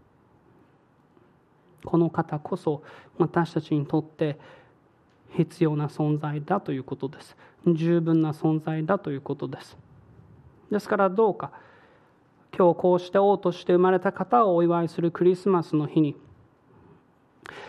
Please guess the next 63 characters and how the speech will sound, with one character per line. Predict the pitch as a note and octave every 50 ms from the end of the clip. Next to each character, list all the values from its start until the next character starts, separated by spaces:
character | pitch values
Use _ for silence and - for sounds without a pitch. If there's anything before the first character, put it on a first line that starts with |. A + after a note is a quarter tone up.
| - - - - _ _ -
い | A3+ G#3
つ | - - G#3
ま | G3+ G3+ G3 F#3+
で | F3 G#3 A3 A3
も | G#3 F#3
頑 | F#3 F3 E3 - F#3 F3+ - F#3+ F#3
な | F#3 F3+
に | F3 F3 F3+ - - - _ _ _ _ _ _ _ _ _ _ _ _ _ _ _ _ _ _ -
王 | - G3 F#3 E3+
に | D#3 D3+
逆 | - - D#3+ - - E3+
ら | E3+ E3
い | D#3+
続 | D#3 - E3+ E3 E3
け | D#3+ -
る | F3 E3 D#3
の | D#3 D3+ D3+
で | E3 E3
あ | E3 D#3+
れ | D3+ D3+
ば、 | D3+ C#3 B2+ -
そ | - - - E3
れ | D#3+ D#3
を | D#3 D#3+
や | E3 D#3+ D3 C#3+
め | D3+ D#3
て | D3+ D#3+
く | D3+ - D3
だ | D3 C#3+
さ | C#3+ - D3+
い。 | D3 - - - _ _ _ _ _ _ _ _ _ _ _ _ _ _ _ _ _ _ _ _ _ _ _ _ _ _ _ -
そ | - F#3 F3+
の | F#3+ G#3 A3
よ | A#3 A#3+ A#3
う |
に | G#3 G3 F3+
し | F#3
て | G3+
逆 | F3+ - - E3 - F#3
ら | F#3+ F#3
っ | F#3 F#3+
て | -
生 | E3 D#3+
き | - F#3
る | F#3
の | F3 F3 D#3+ D3+ D3+
で | E3 F#3+
は | F#3 F3 E3
な | D#3+ D3+
く | D3+ - -
て、 | - - - _ - -
そ | - F3
の | E3+ E3
自 | D#3 E3 D#3+
分 | E3 D#3+ E3
の | E3 D#3+
罪 | D#3 - - - F3+ E3 E3
を | E3+ E3+
悔 | E3+ - E3+ D#3+ D#3
い | D3+ D3+ D#3 D#3 D3+
改 | - F3+
め | F#3 E3+
て | D3+ - D3 C#3+